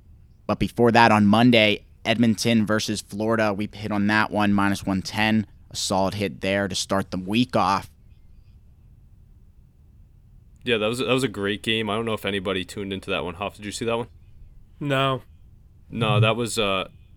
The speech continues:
Speaker 2: it was a good matchup. I think it was Florida, Edmonton, I believe, and it went down to the wire. It was one to one going into the third, and then with, literally with four point nine seconds left, off the face-off, the Oilers tie it up.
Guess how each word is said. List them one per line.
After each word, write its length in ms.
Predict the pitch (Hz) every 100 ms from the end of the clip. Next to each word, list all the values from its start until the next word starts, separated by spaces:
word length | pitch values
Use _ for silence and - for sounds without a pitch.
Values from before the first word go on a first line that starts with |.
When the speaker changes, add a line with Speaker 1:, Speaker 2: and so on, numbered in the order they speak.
| -
Speaker 2:
it 60 | 143
was 100 | 147
a 60 | 170
good 180 | 175
matchup. 280 | 123 120 -
I 100 | 113
think 60 | 127
it 80 | 117
was 240 | 107 -
Florida, 760 | - - - 120 117 123 123 -
Edmonton, 420 | 117 127 143 156
I 80 | 156
believe, 460 | 151 160 170 165 - - - -
and 340 | 113 104 104
it 100 | 101
went 180 | 123 131
down 160 | 139
to 60 | 127
the 100 | 104
wire. 520 | 95 107 107 104 - - -
It 60 | 113
was 180 | 107 117
one 180 | 127
to 60 | 120
one 200 | 107 107
going 220 | 101 101
into 160 | 101 95
the 60 | - -
third, 360 | - 104 98 95
and 140 | 80
then 280 | 101 101 98 - - - -
with, 240 | 104 104 92 -
literally 340 | 120 127 117
with 100 | 104
four 220 | - 117 110
point 240 | 117 104
nine 200 | 98 101
seconds 400 | - 98 104 -
left, 240 | 104 95 - - -
off 200 | 101 104
the 80 | 101
face-off, 560 | - 104 107 104 92 -
the 100 | -
Oilers 340 | 98 101 98
tie 260 | - 101 95
it 80 |
up. 220 | 90 87